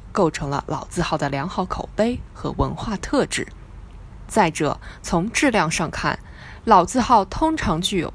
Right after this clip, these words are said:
做工精细、货真价实、独具匠心的拳头产品。在服务方面，老字号多以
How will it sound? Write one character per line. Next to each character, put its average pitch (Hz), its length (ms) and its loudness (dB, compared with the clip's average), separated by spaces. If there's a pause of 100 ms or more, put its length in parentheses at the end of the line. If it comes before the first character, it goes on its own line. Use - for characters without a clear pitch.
做 190 220 0
工 240 200 0
精 285 260 -2
细、 - 280 0 (100)
货 160 200 0
真 202 220 0
价 185 240 0
实、 - 300 -2 (240)
独 202 120 0
具 233 220 0
匠 196 260 2
心 247 220 -4
的 220 160 0
拳 135 260 -2
头 233 160 -2
产 147 240 -2
品。 - 200 -8 (440)
在 240 260 8
服 220 240 -2
务 202 40 2
方 247 240 2
面， 226 300 0 (200)
老 180 200 8
字 214 140 -2
号 196 240 2
多 294 200 2
以 233 160 0